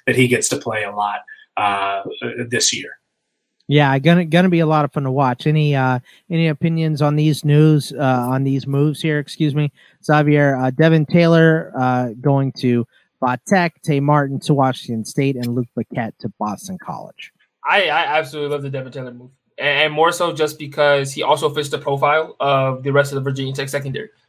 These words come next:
Speaker 3: He's a tall, lanky corner. He had five picks last year at Illinois State. I think this is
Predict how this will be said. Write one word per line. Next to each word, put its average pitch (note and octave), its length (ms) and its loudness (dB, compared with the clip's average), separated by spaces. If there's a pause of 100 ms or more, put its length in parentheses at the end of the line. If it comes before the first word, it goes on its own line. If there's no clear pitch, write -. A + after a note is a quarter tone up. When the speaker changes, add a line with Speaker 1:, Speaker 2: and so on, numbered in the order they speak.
(200)
Speaker 3:
He's C#3 160 -4
a C3+ 60 0
tall, D3 680 4 (220)
lanky C#3+ 420 -4
corner. C#3 520 -4 (180)
He C#3 80 -2
had C3 100 -2
five D3+ 300 6
picks D3 180 -6
last C#3 240 -2
year C#3 80 -4
at C3+ 60 -2
Illinois C3 300 -4
State. C#3 440 -4 (180)
I C3+ 100 -2
think D3+ 180 -2
this D3 180 -4
is C#3 540 -2